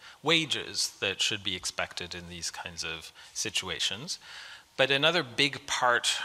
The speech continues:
of the panel will be on how can people best prepare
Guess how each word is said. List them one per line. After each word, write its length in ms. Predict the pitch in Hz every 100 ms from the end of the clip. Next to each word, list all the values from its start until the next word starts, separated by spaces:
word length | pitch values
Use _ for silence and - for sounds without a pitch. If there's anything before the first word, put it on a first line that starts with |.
| 120
of 100 | 120
the 100 | 113
panel 440 | - 117 107 110
will 180 | 117 127
be 240 | 123 120
on 400 | 117 113 113 113 110 -
how 240 | - 123
can 180 | - 160
people 340 | - 123 - 113
best 440 | 104 101 - -
prepare 720 | - - - 147 143 82 50